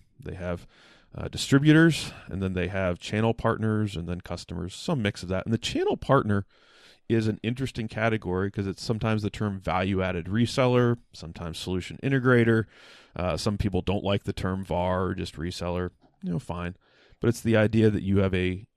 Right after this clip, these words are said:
company that can go and look at multiple products and technologies and stitch them together into a solution for a customer. In some cases, it is just,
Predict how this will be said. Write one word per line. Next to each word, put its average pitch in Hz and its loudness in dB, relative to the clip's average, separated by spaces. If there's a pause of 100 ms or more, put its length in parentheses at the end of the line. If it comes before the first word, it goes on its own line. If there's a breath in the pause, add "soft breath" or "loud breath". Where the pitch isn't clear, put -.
(100)
company 95 -2 (400 soft breath)
that 87 -2
can 87 -4
go 107 4
and 98 -2
look 104 0
at - -6
multiple 107 2
products 104 -2
and 92 -6
technologies 104 -2
and 92 -6
stitch - -6
them 98 -2
together 90 0
into 92 -2
a 87 -2
solution 90 -2
for 85 -8
a - -12
customer. - -10 (540)
In 202 -4
some 285 0
cases, 95 0
it 90 -4
is 92 -2
just, - -4